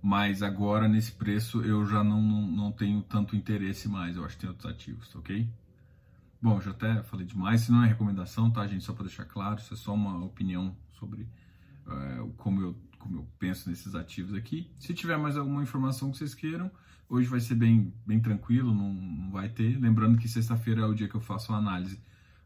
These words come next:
dos ativos e hoje não teve nenhuma notícia, é, fora do sério que mo-, mo-, modificasse isso, então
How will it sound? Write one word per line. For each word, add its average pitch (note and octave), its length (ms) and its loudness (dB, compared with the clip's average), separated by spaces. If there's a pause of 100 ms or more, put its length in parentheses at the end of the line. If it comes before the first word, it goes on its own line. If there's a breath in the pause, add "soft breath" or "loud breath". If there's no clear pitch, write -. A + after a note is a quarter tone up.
dos G#2+ 320 0
ativos C3+ 840 0 (400 soft breath)
e D#3 80 -2
hoje C3+ 600 0
não B2+ 180 6
teve A#2 300 6
nenhuma A2+ 340 12
notícia, A2+ 680 2 (720)
é, - 260 -10 (1160)
fora A2+ 340 6
do G#2 100 -2
sério A2+ 460 2
que - 160 -6
mo-, F2+ 240 -4
mo-, G#2+ 240 2
modificasse A2 720 0
isso, C3 200 -4
então C#3 300 -4